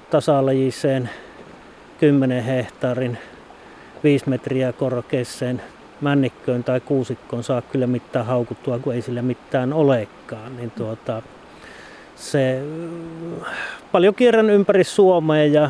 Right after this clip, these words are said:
monta kertaa sitten kierrellään niitä välillä oikein tehometsähoidon tuloksia ja tietenkin se on,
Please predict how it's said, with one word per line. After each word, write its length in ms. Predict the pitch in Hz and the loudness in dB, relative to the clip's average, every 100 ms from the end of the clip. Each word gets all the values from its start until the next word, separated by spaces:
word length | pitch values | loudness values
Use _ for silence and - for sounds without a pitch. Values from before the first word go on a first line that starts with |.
| - | 0
monta 300 | 156 139 151 | -2 0 0
kertaa 480 | 175 156 139 151 139 | 2 0 0 0 0
sitten 300 | 143 - 127 | -2 -6 -2
kierrellään 580 | 147 139 127 120 123 123 | 2 2 2 0 -2 -2
niitä 280 | 120 - - - - - - 156 | -2 -6 -10 -18 -20 -20 -10 0
välillä 380 | 147 143 143 139 | 2 4 4 2
oikein 340 | 135 165 143 | 0 0 2
tehometsähoidon 880 | 151 139 131 120 - 117 113 117 113 | 2 2 0 -2 -4 -6 -4 -4 -6
tuloksia 720 | 131 117 113 - 127 117 113 | -4 -4 -6 -4 -4 -2 -4
ja 180 | 113 110 - - - - - - - - - | -6 -8 -12 -18 -20 -20 -20 -20 -20 -20 0
tietenkin 480 | 175 151 151 - 208 | 2 4 2 0 -2
se 280 | - 185 160 | 2 2 4
on, 300 | 180 190 | 2 0